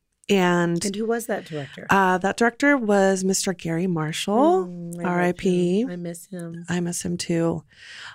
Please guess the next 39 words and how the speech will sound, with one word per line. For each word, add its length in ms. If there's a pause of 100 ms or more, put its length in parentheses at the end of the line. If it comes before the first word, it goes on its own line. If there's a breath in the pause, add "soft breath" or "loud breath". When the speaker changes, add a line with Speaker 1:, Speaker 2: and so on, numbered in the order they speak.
Speaker 1:
Um, 440
Gary 180
Speaker 2:
Just 80
Speaker 1:
Marshall. 260
Speaker 2:
for, 220
I 40
was 100
gonna 100
say 140
for 160
our 100
audience, 240
Speaker 1:
I 60
Speaker 2:
tell, 240
give 160
us 100
some 140
of 240
the 260
things 240
Speaker 1:
Yeah, 240
Speaker 2:
he 60
does. 120
Speaker 1:
I 140
think 180
a 80
lot 200
Speaker 2:
Yeah. 40
Speaker 1:
of 40 (180)
people 640 (180)
know, 840 (120)
uh, 320 (100)
or 200 (180)
have 160
heard 280
of 160
Gary 560 (600 loud breath)
through 220
his, 600